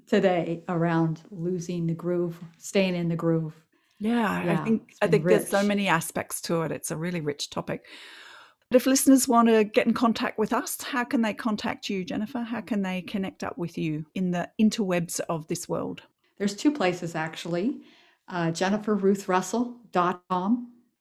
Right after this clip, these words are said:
Speaker 1: You can find out what I'm up to musically, and also at Patreon dot com, which is P A T R E O N dot com backslash Jennifer and Michael is where we're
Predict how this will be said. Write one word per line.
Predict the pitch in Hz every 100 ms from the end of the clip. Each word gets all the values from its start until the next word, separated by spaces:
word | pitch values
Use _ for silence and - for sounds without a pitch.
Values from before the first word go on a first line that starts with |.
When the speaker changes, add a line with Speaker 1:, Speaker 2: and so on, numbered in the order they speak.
| _
Speaker 1:
You | 170
can | 180 170
find | 180 180
out | 180 -
what | 170 175
I'm | 175
up | 160 165
to | - 214 214
musically, | 190 196 254 254 277 294
and | 208 196
also | 202 262 - 262 254 254 254 _ _ _ -
at | 202 -
Patreon | 196 269 294 285 233 180 170 180 277 - - _ -
dot | 170 180 190 -
com, | 190 170 165 165
which | 170
is | 175 -
P | - 220 240
A | 202 196 190 -
T | - 220 226 -
R | 190 185 185 -
E | 214 240
O | 220 208 196
N | 190 165 156 175 247 - _
dot | 175 196
com | - 180 175
backslash | 175 190 - - 170 165 - _
Jennifer | - 175 190 190 185
and | - 175
Michael | 165 170 170 170
is | 165 165
where | 175 165 160
we're | 165 165